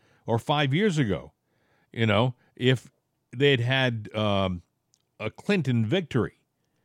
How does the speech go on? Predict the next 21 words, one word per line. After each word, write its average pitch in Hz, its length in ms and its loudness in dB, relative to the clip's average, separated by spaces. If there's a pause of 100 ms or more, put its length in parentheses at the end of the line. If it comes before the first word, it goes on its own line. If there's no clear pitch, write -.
(560)
But 143 120 2
I 147 100 4
think 180 280 0
that - 300 -2
when 123 160 0
Trump 196 320 -4
came 185 320 -2
in 165 240 0
and 120 160 -6
he 175 140 -4
stopped - 680 -8
the 143 120 -2
whole 160 200 -2
process, 170 840 -8 (600)
it 151 240 -2
drove 156 520 2
the 107 360 2 (120)
deep 170 340 4
state 151 720 -4 (200)
friggin' 135 920 -2
nuts. - 580 -4